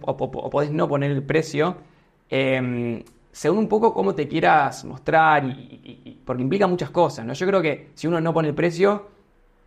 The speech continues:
sobre todo en una landing page, eh, implica un asesoramiento mucho más a medida, como que te vamos a cotizar según cuál sea tu caso,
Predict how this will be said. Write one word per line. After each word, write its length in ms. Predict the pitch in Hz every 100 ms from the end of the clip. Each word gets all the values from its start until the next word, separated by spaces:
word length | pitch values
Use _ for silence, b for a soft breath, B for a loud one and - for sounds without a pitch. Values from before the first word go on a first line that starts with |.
| _ _
sobre 220 | 113 113
todo 100 | 139
en 60 | 139
una 100 | 127
landing 320 | 135 135 135
page, 400 | 147 170 185 - -
eh, 240 | 101 -
implica 580 | 143 139 185 202 175 -
un 100 | 147
asesoramiento 500 | 156 135 139 143 147
mucho 180 | 143 147
más 100 | 139
a 40 | 127
medida, 520 | 127 151 156 147 139
como 120 | 123
que 80 | 113
te 60 | 131
vamos 120 | 131
a 80 | 120
cotizar 480 | 123 123 - 143
según 240 | 139 127 135
cuál 120 | 127
sea 140 | 127
tu 120 | 123 -
caso, 400 | 175 180 214